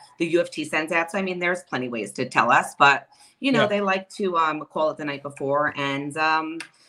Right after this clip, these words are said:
Speaker 1: so, yeah, but luckily, you know, it's a Saturday, so we don't get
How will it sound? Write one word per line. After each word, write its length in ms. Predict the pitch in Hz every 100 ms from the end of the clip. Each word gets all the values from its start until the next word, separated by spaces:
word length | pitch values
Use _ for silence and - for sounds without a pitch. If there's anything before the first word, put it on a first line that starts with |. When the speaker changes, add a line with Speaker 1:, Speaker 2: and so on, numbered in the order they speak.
| _
Speaker 1:
so, 200 | - 214
yeah, 280 | 220 226 175
but 180 | 185 175 - -
luckily, 460 | 214 233 226 220
you 140 | 208 220
know, 160 | 190
it's 140 | 185 196
a 40 |
Saturday, 500 | 202 196 202 160 131
so 320 | 139 151 143
we 200 | 151 185
don't 200 | 190 175
get 360 | 170 170 156 -